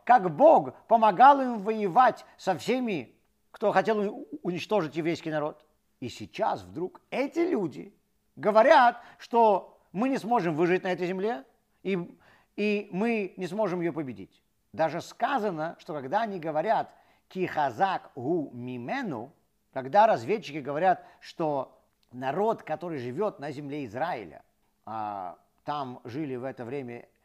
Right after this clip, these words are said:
северноафриканские племена, которые завоевали этот народ у потомков Шема, у семитских племён,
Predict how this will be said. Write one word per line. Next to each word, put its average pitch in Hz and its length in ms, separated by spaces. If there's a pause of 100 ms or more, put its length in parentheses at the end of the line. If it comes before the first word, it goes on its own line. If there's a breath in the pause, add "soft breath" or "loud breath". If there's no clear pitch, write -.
северноафриканские 127 1300
племена, 123 400
которые 110 380
завоевали 104 680 (420 soft breath)
этот 113 260
народ 110 440 (340 soft breath)
у 131 360 (320 soft breath)
потомков 123 580 (400)
Шема, 139 540
у 123 100
семитских 143 580
племён, 92 340